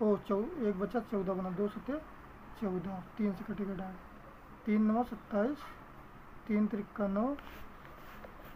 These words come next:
आ, तीन त्रिक्का नौ, तीन एक अन्नम तीन, तो सबका घनमूल में तीन, तीन का जोड़ा बना, एक, दो, तीन, इसका तीन, एक, दो, तीन, इसका तीन, एक, दो, तीन। तो अर्थात सत्रह,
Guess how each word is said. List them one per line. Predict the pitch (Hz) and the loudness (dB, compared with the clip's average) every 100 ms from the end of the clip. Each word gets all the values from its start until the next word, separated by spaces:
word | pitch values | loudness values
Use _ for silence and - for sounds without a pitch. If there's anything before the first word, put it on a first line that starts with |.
| - - - - | -14 -16 -12 -6
आ, | 196 202 - | -4 -4 -2
तीन | 208 208 | 2 2
त्रिक्का | 202 - 208 | 0 -2 2
नौ, | 220 294 - - - - - - - | 4 2 -4 -14 -14 -14 -16 -16 0
तीन | 208 208 | 4 4
एक | 208 | 4
अन्नम | 208 277 320 - - - - - - | 4 4 2 -12 -16 -16 -16 -16 -2
तीन, | 202 190 | 0 0
तो | 175 - - - - - 214 | -4 -8 -16 -16 -16 -14 -8
सबका | - 196 220 | -4 0 2
घनमूल | 180 202 208 208 208 | 2 4 4 4 6
में | 214 214 | 4 2
तीन, | - 208 | 6 6
तीन | 214 208 | 6 6
का | 208 | 6
जोड़ा | 196 202 | 4 6
बना, | 208 208 202 | 6 6 6
एक, | 226 180 | 6 4
दो, | 214 220 - | 4 2 2
तीन, | 202 190 175 - - - - - - | 0 0 -4 -8 -14 -14 -14 -16 -16
इसका | - - 220 220 | -16 0 0 2
तीन, | 226 233 247 - - 233 | 0 0 -2 -6 -8 0
एक, | 214 185 | 0 2
दो, | 202 226 226 | 2 2 0
तीन, | 220 196 208 - | 0 0 0 -4
इसका | 214 - 226 220 247 | -12 -4 0 0 0
तीन, | 233 254 - - - - - - 277 | 0 0 -2 -14 -14 -14 -14 -10 2
एक, | 208 214 180 | 4 4 2
दो, | 214 226 220 | 0 0 0
तीन। | 185 180 - - - - - - - - | 0 -2 -6 -14 -16 -16 -18 -16 -14 -2
तो | 196 | 2
अर्थात | 196 185 - 220 | 4 2 4 4
सत्रह, | 220 208 226 220 220 | 4 4 6 8 6